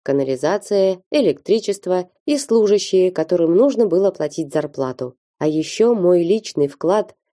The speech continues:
в развитие местного бизнеса, столовая,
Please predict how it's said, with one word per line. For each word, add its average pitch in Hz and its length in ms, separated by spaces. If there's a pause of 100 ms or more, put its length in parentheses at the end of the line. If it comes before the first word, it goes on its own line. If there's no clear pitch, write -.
в 151 80
развитие 208 640
местного 175 500
бизнеса, 160 640 (240)
столовая, 220 800